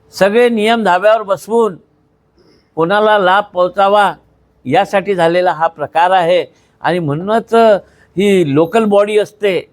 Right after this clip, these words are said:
त्या लोकल बॉडीमध्ये सभागृहात चर्चा होऊन कोणताही विषय मंजूर होतो. आता एक छत्री राज आहे आणि या एक छत्री राज्यामध्ये सत्तावीस महिन्यात या नागपूर शहरावर अन्याय झाला आहे.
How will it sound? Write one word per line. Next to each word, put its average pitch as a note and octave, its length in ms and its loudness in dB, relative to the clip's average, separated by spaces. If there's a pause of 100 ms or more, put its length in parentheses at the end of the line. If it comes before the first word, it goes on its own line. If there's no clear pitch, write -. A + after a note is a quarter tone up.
(140)
त्या D#3+ 80 -6
लोकल D3+ 400 -4
बॉडीमध्ये F#3 800 0
सभागृहात F3 560 -2 (100)
चर्चा E3+ 260 -2
होऊन F#3+ 120 -6
कोणताही F#3 340 -4
विषय E3+ 240 -4
मंजूर C3+ 340 -6
होतो. G2+ 300 -12 (600)
आता G3+ 420 2 (100)
एक G#3+ 340 -2
छत्री G#3 340 -2
राज G#3 280 0
आहे G#3+ 220 0 (480)
आणि E3 140 -2
या F#3+ 140 2
एक G3 340 -2
छत्री F#3+ 320 0
राज्यामध्ये F3+ 680 -2
सत्तावीस F#3 680 -2
महिन्यात E3+ 440 -2 (440)
या E3 160 0
नागपूर D#3 540 -4
शहरावर F#3+ 580 2
अन्याय E3 380 -4
झाला F#2 200 -14
आहे. - 80 -20